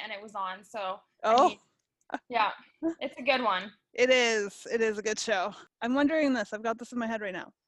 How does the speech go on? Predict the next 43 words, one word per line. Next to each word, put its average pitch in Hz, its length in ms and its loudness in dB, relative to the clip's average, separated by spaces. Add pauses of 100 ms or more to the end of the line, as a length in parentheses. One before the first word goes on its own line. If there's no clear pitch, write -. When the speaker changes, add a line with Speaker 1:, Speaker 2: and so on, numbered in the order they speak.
(140)
Speaker 1:
Yep. 226 160 -2 (640)
Speaker 2:
How 403 960 4 (800)
long 254 640 2
do 220 80 -4
you 262 100 0
think 269 320 -4
social 240 460 -2
media 208 500 -2
will 196 180 -6
be 196 140 -4
around 175 340 -4
for? - 160 -14
Because 262 340 4
in 277 120 6
my 311 200 6
opinion, 247 460 0
Facebook 262 440 -2
is 247 120 -4
kinda 233 300 -4
like 196 240 -4
the 196 80 -8
dinosaur 208 680 -6
of 233 100 -8
it 233 100 -6
all. 269 360 -2 (320)
Speaker 1:
Mm-hmm. 247 220 -6 (240)
Speaker 2:
And 233 500 0 (100)
I 214 60 -6
feel 370 200 0
like 480 160 4
it's 480 160 0
been 359 160 0
around, 233 720 0 (520)
social 311 360 -2
media 247 280 0
in 220 140 2
general 214 380 0
has 208 180 -8
been 214 140 -2
around 226 240 0
for 208 220 -6
a 185 40 -10
really, 196 760 -4